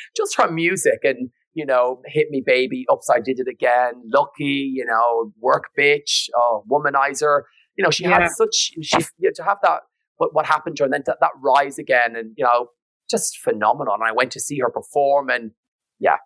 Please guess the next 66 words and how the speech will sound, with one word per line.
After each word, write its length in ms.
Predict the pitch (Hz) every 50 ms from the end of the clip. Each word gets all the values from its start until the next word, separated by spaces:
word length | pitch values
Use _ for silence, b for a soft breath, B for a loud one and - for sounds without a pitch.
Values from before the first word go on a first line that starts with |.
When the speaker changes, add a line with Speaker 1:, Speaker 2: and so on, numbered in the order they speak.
| _ _ _ _ _
Speaker 1:
So 160 | - - 170 151
family, 420 | - 220 214 220 220 220 208 190
then 200 | 165 170 160 151
Britney. 400 | - 135 131 - 113 113 117 - _ _ -
<laughs> 280 | 339 - - - 156 - _ _ _ _ _ -
Speaker 2:
I 140 | 247 233 226
know. 360 | 220 214 214 214 208 208 214
And 140 | - 226 220
I 60 | 226
was, 200 | 220 233 - - -
I 100 | 269 285
don't 100 | 285 330
know 100 | 349 311
where 200 | 247 277 277 269
she 160 | 254 - 269
came 240 | 214 - 233 220 220
up 200 | 240 254 247 -
on 280 | - - 208 202 196 185
something 560 | - - - - 311 370 - - 247 185 170
on 120 | 175 175 175
social 380 | - - 208 196 - - 202
media 340 | 180 180 190 190 185 180 170
where 180 | 165 175 170 165
I 60 | 165
saw 200 | 160 - 190 185
an 100 | 180 190
image 300 | - 202 196 208 190 196
of 120 | 185 170
her 340 | - 190 175 165 165 160 B B B B B B B B -
where 100 | 208 185
she 140 | - 214
was 160 | 202 190 180 156
hiding 320 | 196 208 208 208 208 196
in 80 | 196 185
a 60 | 175
cafe 500 | 175 - 196 185 175 175 - 190 180 180
with 160 | 175 175 175
her 80 | 185 180
little 220 | 170 175 165 170 160
baby. 560 | 156 - 185 202 247 254 233 196 - - - _ _ _ _ _ _ _ _ _ _
Have 80 | - 202
you 40 | 202
seen 120 | 190 214 247
Speaker 1:
Yes, 120 | 254 277
Speaker 2:
that 60 | 302 285
Speaker 1:
and 80 | 262
the 60 | -
Speaker 2:
picture? 260 | - 277 151 - - 139
Speaker 1:
paparazzi 260 | 135 - - - 147
were 120 | 139 131 131
around 240 | 135 135 143 147
her 80 | 147 135
and 100 | 127 127
she 140 | - - 147
was 160 | 139 123 113
crying. 500 | - - 135 131 139 160 165 151 135 - _ _ _ _ _ -
Speaker 2:
And 160 | 226 220 208
they 80 | 254
wouldn't 280 | 233 214 262 262 262 240
leave 180 | 240 247 240 214
her 100 | 233 226
alone. 420 | 220 220 226 233 247 254 247 233
Like, 220 | 214 214 202 -
it's 200 | 220 - - -
just 320 | - - 254 - - - -
terrible. 520 | - 220 214 214 220 220 202 208 185 170